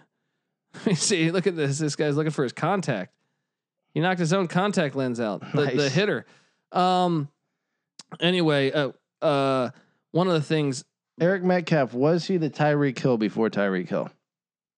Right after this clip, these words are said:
Speaker 2: Do you think that's a fair, uh,
Speaker 1: Yeah.
Speaker 2: comment?
Speaker 1: Look, I mean, he would be so sick in today's era, by the way.
Speaker 2: Oh gosh, he came out of the backfield more. Does Tyreek Hill ever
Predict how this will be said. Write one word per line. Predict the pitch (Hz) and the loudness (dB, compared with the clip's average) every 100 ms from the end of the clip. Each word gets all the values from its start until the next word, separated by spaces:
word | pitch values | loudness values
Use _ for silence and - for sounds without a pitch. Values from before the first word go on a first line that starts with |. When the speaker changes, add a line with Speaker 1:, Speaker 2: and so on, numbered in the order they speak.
| _ _ _ - | _ _ _ -4
Speaker 2:
Do | |
you | 127 | -2
think | 147 | 0
that's | 139 127 | 0 0
a | 127 | -4
fair, | - 135 131 | 0 2 4
uh, | 127 | 2
Speaker 1:
Yeah. | 180 | 2
Speaker 2:
comment? | 240 151 - - | 0 -2 -6 -4
Speaker 1:
Look, | 175 - | -4 -2
I | 165 | -2
mean, | 143 147 | 0 0
he | 156 | 2
would | 196 | 0
be | 143 | 0
so | 131 160 135 | -2 0 0
sick | - 123 | -2 -4
in | |
today's | 123 123 120 | -4 -2 -2
era, | 113 110 101 | -2 -4 -4
by | 104 | -6
the | |
way. | 110 110 - - | -6 -8 -10 -2
Speaker 2:
Oh | 214 180 135 120 | 2 4 2 0
gosh, | 113 127 113 - - - | 0 2 2 -2 -10 -4
he | - | -2
came | 180 226 208 | 2 2 4
out | 170 | 2
of | 139 | 2
the | |
backfield | 123 120 - 120 | 2 0 0 0
more. | 113 | 0
Does | 120 | 0
Tyreek | - 196 202 190 190 151 | 0 2 2 0 -2 2
Hill | 160 175 | 2 2
ever | 165 165 | 2 0